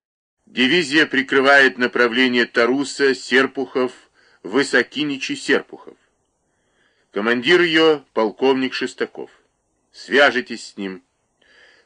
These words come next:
По прибытии на место немедленно выслать разведку с задачей выяснить, какие части наступают на этом направлении, численность, вооружение". Я понял, что здесь, вдали от переднего края,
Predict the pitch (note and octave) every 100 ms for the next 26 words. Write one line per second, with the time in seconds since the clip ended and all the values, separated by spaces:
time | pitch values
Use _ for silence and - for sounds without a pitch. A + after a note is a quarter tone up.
0 | - G#2+ A#2 B2 F#3 G#3 G#3+ F#3+ D3 C3+
1 | C3+ - C3+ C3 A#2+ A#2+ A2 C#3 C#3 G2
2 | A2+ - G2 F#2+ F2+ C#2+ G2+ - - D3+
3 | - _ _ _ - - A#2+ A#2+ C3 D#3+
4 | - D3 F2+ B2 C3 G#2+ - G2 - G#2
5 | F#2 - D#3+ D#3 - C3 A2 - E2+ E2+
6 | - F#2 - G2 F2 D#2+ F2 F2 D#2+ D#2
7 | D#2 C#2+ G2 D#3+ E3+ E3 _ _ _ -
8 | - E3 - D3+ D3+ D3 - - - A2+
9 | G2 D#2+ C2+ A#1 A1 _ _ _ _ _
10 | _ _ _ _ _ _ _ _ _ _
11 | _ _ _ _ _ _ - A2 B2 -
12 | B2 F3 E3+ D#3 - - G#2+ F#2 C#2 B1+
13 | A2 D3 A#2 - - D2+ C#2 G2 G2 C3+
14 | A#2 - - F2 A2+ E2+ F2 C#2+ - F#2
15 | D#3 A2+ C2